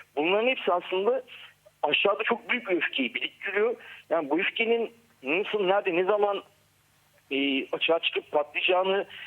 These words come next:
bilemeyiz ama yani önümüzdeki dönemde, e, herhangi bir mücadele başlığında Soma'da yaşananların bir daha yaşanmaması ve Roboski'den Gezi'ye kadar destan yazan polislerin tamamından hesap sorulması,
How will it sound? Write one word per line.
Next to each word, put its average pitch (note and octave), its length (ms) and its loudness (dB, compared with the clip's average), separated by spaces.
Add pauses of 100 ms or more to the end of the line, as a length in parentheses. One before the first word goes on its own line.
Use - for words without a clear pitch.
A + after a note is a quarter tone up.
(260)
bilemeyiz G#3+ 440 0
ama A#3+ 300 2
yani D#3 200 0
önümüzdeki E3+ 500 -2
dönemde, A3 560 0 (460)
e, C3+ 40 0 (960)
herhangi G3 380 0
bir F#3 80 0
mücadele G3 480 2
başlığında G3 680 0 (440)
Soma'da G3+ 400 2
yaşananların F#3+ 720 2 (120)
bir G3+ 120 -2
daha F3+ 120 2
yaşanmaması G3 840 0 (360)
ve E3+ 140 0
Roboski'den E3+ 760 0
Gezi'ye F#3 380 0
kadar - 640 -2
destan C#3+ 320 0
yazan G3 360 2
polislerin E3+ 560 -2 (320)
tamamından G3 480 2
hesap F3+ 300 0
sorulması, D3+ 720 0